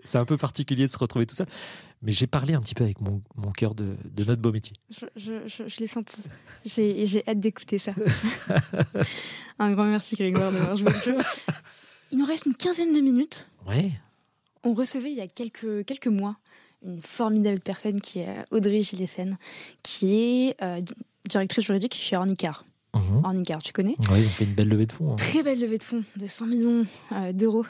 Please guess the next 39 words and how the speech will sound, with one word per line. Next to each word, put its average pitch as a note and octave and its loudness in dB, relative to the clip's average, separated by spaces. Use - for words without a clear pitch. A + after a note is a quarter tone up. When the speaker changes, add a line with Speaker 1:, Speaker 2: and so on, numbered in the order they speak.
Speaker 2:
euh, F#3+ -10
ou G3 -6
de G#3 -2
dollars, F#3+ -2
je - -18
me F3+ -10
rappelle - -16
plus, F#2+ -8
Speaker 1:
Mhm. F#2+ -6
Speaker 2:
euh, G3 -12
il - -20
faut - -16
être - -18
précis, - -8
je - -10
suis, F#3 -12
je G3+ -4
ne G3 4
le G3+ 6
suis - -2
pas, F#3+ -2
donc F#3 -8
je - -14
suis - -12
désolée. G3 0
Euh, F#3 0
mais G3+ 6
il G#3 4
y G3 2
a F#3+ 0
quelques, G3 0
quelques F#3 -4
mois, A#3 4
et G#3 -8
on G3+ -4
la G3+ -2
recevait A#3 2
justement, A#3 0
euh, F#3 -4